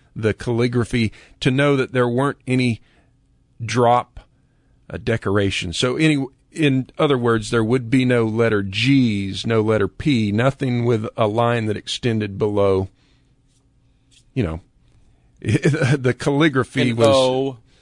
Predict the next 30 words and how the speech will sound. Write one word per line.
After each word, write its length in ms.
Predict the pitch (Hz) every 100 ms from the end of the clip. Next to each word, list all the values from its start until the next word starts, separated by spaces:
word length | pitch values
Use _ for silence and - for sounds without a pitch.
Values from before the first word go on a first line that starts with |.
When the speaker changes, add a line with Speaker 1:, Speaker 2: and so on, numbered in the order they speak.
| _ _
Speaker 2:
perhaps. 760 | 135 120 127 120 120 _ - _ _ _ - - 120
Speaker 1:
Short 380 | - 196 208 156
name, 380 | 165 165 170 160
so, 420 | 160 147 147 - -
uh, 220 | 165 143 135
Brown 640 | 123 135 139 180 208 202
would 140 | 190 180
work, 460 | 190 214 247 - - _ _ _ _ _ _ -
Jones 600 | 117 120 151 170 180 143 110
would 180 | 101
work. 440 | 95 87 71 - - _ _ _ _ _
The 120 | -
first 460 | 107 165 190 214 -
name 340 | 147 135 139 135
that 140 | 123
I, 260 | 120 120 92 -
I 120 | 120
decided 460 | 113 - 135 127 110
to 40 |
pursue 500 | 101 107 - 170 165
was 240 | 127 110 101
Brown, 720 | 123 143 156 101 95 117 131 -
and 180 | 110
that's 220 | 123 131 -
what 200 | 123 -
led 200 | 110 107
me 160 | 107
to 180 | 98 87
Uncle 220 | 110 95 92
Billy. 480 | 131 180 98 67